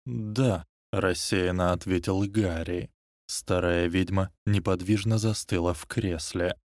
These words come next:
Затем она повернула голову и встретилась взглядом с Минервой МакГонагал. В это время мозг Гарри, жонглировавший непомерно большим количеством вероятностей на непомерно большом числе временных горизонтов,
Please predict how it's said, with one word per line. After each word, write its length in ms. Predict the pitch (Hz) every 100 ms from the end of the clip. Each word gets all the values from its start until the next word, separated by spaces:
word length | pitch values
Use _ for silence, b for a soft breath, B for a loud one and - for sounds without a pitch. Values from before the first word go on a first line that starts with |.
| -
Затем 460 | 101 92 92 123
она 160 | 120 120
повернула 580 | 117 101 101 98 92 90
голову 540 | 85 95 98 92 98 - _
и 80 | 110
встретилась 640 | - - 92 87 87 85
взглядом 600 | 87 82 - 92 92 95
с 120 | 92
Минервой 560 | 113 107 92 87 87 90
МакГонагал. 1000 | 90 92 95 - 87 82 82 85 87 - _ _ _ _
В 160 | 95 90
это 240 | 87 92
время 420 | 87 92 95 90 - -
мозг 360 | 98 92 90
Гарри, 280 | 92 98 98
жонглировавший 960 | 98 101 98 98 98 92 95 - 98 90
непомерно 600 | 92 95 92 95 92 92
большим 460 | 92 90 - 95
количеством 800 | 90 95 90 - - - 98 92
вероятностей 1000 | 90 92 90 92 90 90 - - 92 82 _
на 140 | 98 95
непомерно 640 | 92 87 90 92 87 92
большом 440 | 90 90 - 95
числе 420 | 90 - - 98 90
временных 560 | 92 92 90 92 90
горизонтов, 840 | 87 95 95 87 92 87 92 -